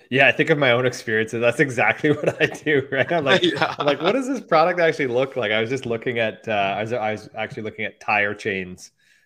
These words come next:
Speaker 1: uh, on Amazon 'cause I wanna buy some for my car so I can drive up the mountain and go skiing.
Speaker 2: <laughs>
Speaker 1: Uh, but I did exactly that. I'm like, "Okay, what does this product look like?"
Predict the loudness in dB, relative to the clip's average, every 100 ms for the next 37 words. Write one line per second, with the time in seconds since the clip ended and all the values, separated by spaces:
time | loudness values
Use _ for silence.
0 | _ -6 -6 -4 -8 -8 -8 -8 -8 -8
1 | -8 -6 -8 -6 -6 -6 -16 -16 -16 -12
2 | -8 -8 -8 -14 -14 -12 -10 -10 -10 -12
3 | -12 -12 -12 -18 -16 -16 -10 -6 -6 -8
4 | _ _ -20 -18 -2 2 2 2 -2 -12
5 | _ _ _ _ -8 0 4 6 6 4
6 | 4 4 4 2 2 4 2 2 -2 -4
7 | -4 -4 -4 -4 -4 -8 -12 -12 -6 -6
8 | -6 -6 -6 -2 -2 -2